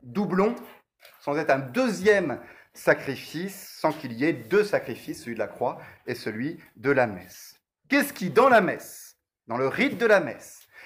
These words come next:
fait que la messe est un sacrifice véritable, avec donc une certaine immolation ?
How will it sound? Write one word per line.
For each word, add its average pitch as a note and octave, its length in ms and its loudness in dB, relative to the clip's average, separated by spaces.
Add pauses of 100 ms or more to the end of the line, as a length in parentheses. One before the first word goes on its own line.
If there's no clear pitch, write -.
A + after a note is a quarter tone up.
(120)
fait C4+ 300 -2
que A3+ 100 4
la G3+ 100 8
messe G3 200 4
est F3+ 100 -2
un E3+ 80 4
sacrifice D#3+ 480 0
véritable, D3+ 640 0 (460)
avec D3 200 2
donc E3+ 220 0
une D3 80 -6
certaine C#3 400 0 (400)
immolation ? B3 840 4